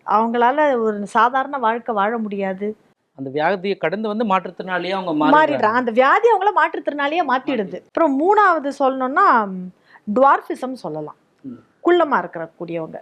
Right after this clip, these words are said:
Speaker 1: நம்மள மாதிரியான ஒரு இயல்பு வாழ்க்கையை அவங்களால வாழ முடியுமான்னு கேட்டா இல்ல.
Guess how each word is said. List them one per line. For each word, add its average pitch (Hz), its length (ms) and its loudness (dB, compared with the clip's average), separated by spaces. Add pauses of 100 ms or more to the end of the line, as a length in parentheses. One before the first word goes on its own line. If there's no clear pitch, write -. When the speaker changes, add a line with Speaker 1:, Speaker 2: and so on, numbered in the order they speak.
(160)
Speaker 1:
நம்மள 269 260 4
மாதிரியான 330 420 0
ஒரு 320 160 -2
இயல்பு 311 380 2
வாழ்க்கையை 285 500 2
அவங்களால 262 360 0
வாழ 254 260 4
முடியுமான்னு 254 460 -4
கேட்டா 233 720 2
இல்ல. 226 320 0